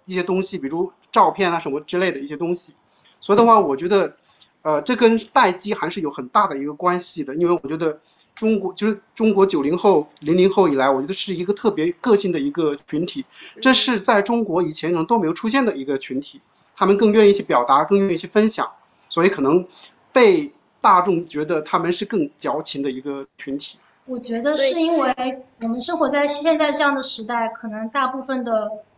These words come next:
Speaker 2: 我们父母，我们父母辈跟我们现在生活环境是不一样的，我们的成长经历以及智能手机的普及。像，像现在可能零零后、零五后甚至都开始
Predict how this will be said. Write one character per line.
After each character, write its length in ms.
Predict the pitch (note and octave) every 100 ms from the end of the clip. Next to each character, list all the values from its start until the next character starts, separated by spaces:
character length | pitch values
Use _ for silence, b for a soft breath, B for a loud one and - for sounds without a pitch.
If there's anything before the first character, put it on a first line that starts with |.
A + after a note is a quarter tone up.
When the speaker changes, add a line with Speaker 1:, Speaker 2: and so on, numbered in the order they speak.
| _ _ -
Speaker 2:
我 80 | A#3+
们 160 | B3
父 140 | C#4 F#4+
母， 120 | E4+ C4+ -
我 120 | C4
们 60 | C4+
父 220 | - F#4+
母 100 | C#4+
辈 140 | A#3+ B3
跟 140 | C4+
我 40 |
们 120 | A#3 A3
现 120 | C4+
在 60 |
生 160 | C4 C#4+
活 60 | C4
环 100 | G#3
境 80 | A3+
是 120 | C4
不 120 | -
一 40 |
样 160 | A#3 G#3+
的， 60 | F#3
我 60 |
们 80 | F#3+
的 60 | G#3
成 220 | - G3+
长 240 | A3 F#3+
经 160 | F#3+ G#3
历 100 | G#3+
以 40 |
及 260 | F#3+ - G#3+ b b
智 140 | - C#4
能 100 | B3+
手 160 | C4
机 100 | G3+
的 80 | A3
普 220 | A3+ -
及。 340 | G3 F#3+ G3 A3 b b _ _ _ _
像， 240 | - D4 D#4
像 240 | - E4
现 220 | D#4+ D#4+
在 140 | D4 C4
可 100 | A#3
能 160 | G#3+
零 80 | G#3+
零 160 | A#3+ B3
后、 160 | C#4
零 160 | A3 A3+
五 140 | A#3+
后 160 | F#3+ -
甚 180 | - B3
至 80 | A3+
都 120 | A3+
开 180 | - B3+
始 180 | -